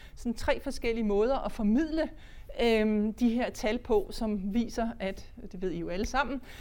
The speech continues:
at jo mere uddannelse ens forældre har, jo større sandsynlighed er der for, at man selv får en uddannelse. Ups.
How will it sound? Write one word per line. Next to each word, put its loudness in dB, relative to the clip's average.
at -2
jo 2
mere 4
uddannelse 2
ens -4
forældre 2
har, 0
jo -4
større -2
sandsynlighed -6
er -6
der -6
for, -6
at -2
man -4
selv 0
får -6
en -2
uddannelse. -8
Ups. -12